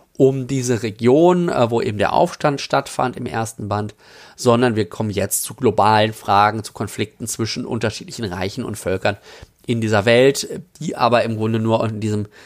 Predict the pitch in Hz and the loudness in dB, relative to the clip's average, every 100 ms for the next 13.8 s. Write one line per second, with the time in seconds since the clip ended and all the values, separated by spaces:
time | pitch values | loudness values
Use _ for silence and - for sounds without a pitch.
0 | _ - 123 - 107 113 110 117 107 123 | _ -6 -4 -2 0 2 2 -2 -2 -4
1 | 110 - - 110 120 110 - _ _ 107 | -4 -2 -2 0 -2 -2 -4 _ _ 4
2 | 107 104 - 101 - 107 113 104 107 - | 4 0 -2 -2 0 -2 0 0 -2 -4
3 | 107 - - - - - _ 107 - 107 | -6 -8 -20 -20 -20 -20 _ -6 -2 -4
4 | - 113 110 95 - 98 101 - 104 - | 0 2 2 0 0 2 2 -2 -6 -6
5 | - 95 - - - - _ _ _ _ | -2 -4 -4 -8 -10 -12 _ _ _ _
6 | _ _ _ _ _ _ _ _ _ _ | _ _ _ _ _ _ _ _ _ _
7 | _ _ _ _ _ _ _ _ _ _ | _ _ _ _ _ _ _ _ _ _
8 | _ _ _ - 151 180 208 190 - 180 | _ _ _ -2 0 0 -4 -4 -4 -2
9 | 214 254 190 180 151 117 127 175 214 - | -2 0 2 0 0 0 2 4 0 -4
10 | 190 175 160 - - 131 117 110 - 117 | -2 -2 -2 -8 -6 -2 2 2 2 -2
11 | 113 110 180 - 240 156 143 139 123 123 | 0 2 0 0 -4 -2 0 0 0 -2
12 | 120 110 110 120 - 117 - - - 156 | -6 -4 -2 -2 -6 -12 -10 -8 -4 -4
13 | 180 135 - - 135 135 131 | -2 -2 -2 -2 -4 -4 -6